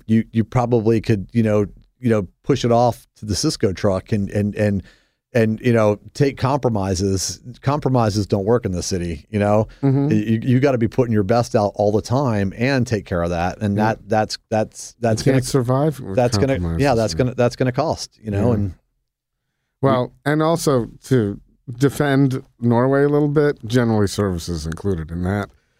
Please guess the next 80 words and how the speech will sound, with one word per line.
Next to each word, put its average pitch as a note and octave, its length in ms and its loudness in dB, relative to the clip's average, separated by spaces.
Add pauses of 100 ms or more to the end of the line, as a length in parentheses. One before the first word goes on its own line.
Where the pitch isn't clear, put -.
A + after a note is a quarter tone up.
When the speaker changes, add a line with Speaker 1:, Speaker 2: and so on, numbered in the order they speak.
Speaker 1:
Yeah. G2+ 240 0
Speaker 2:
Now, B2+ 320 2
now D3+ 300 0
all G#3 120 4
of A3 60 2
a A3+ 60 -2
sudden F#3 280 2
tipping D#3+ 440 0
in C#3 100 2
Europe C#3 320 2
is G2 140 -2
changing. G2+ 560 0
They're, A#2+ 180 2
they're C3+ 400 0
adopting B2+ 640 0
the A#2+ 100 2
American A2+ 460 2
model. G2 380 0
Speaker 1:
No, D3+ 180 0
Spain D3+ 360 -2
expects - 340 -4
a A2+ 40 -2
tip G#2 220 -2
now. F#2+ 280 -4
Speaker 2:
Yeah. C3+ 260 4
Speaker 1:
And C#3 100 2
it's C#3 100 -4
not F#3 160 2
a C3+ 40 2
lot. A#2+ 400 2
It's B2 140 0
a A#2+ 40 0
lot A#2+ 240 2
less C3 220 2
than A2 100 -2
here, G2+ 220 0
but A2 140 2
Speaker 2:
But C3 80 2
Speaker 1:
they B2+ 80 4
Speaker 2:
they C3 100 2
want C#3 220 0
Speaker 1:
expect D#3+ 100 -4
Speaker 2:
a B2+ 100 2
Speaker 1:
one. C3 120 0
Speaker 2:
tip. C#3+ 340 0 (120)
You A2 220 0
Speaker 1:
Yeah. B2+ 120 4
Speaker 2:
can't A2+ 240 0
not A2 220 0
leave G#2+ 140 -2
Speaker 1:
Yeah. A2+ 120 2
Speaker 2:
a F#2+ 40 -6
tip A#2+ 280 -2
now. F#2 200 -2
Speaker 1:
You A#2 300 -2
know, E3 160 6
it's D#3+ 160 0
like, D3+ 160 2
uh, C3+ 180 4
you C#3 100 4
know, C3+ 100 4
my, C3+ 200 0
I, C3+ 220 2
I C#3 100 2
talk B2 220 0
to A#2 80 -2
my G#2 140 0
Spanish G#2 340 0
friends, G2+ 360 -2
and B2 60 0
they're C3 120 2
like, A#2+ 260 0
you D#3+ 100 0
know, C3 120 4
they D3 100 2
go A#2+ 160 2
out G#2 120 2
and F#2+ 100 -4
have G#2 160 -2
a G2 100 -4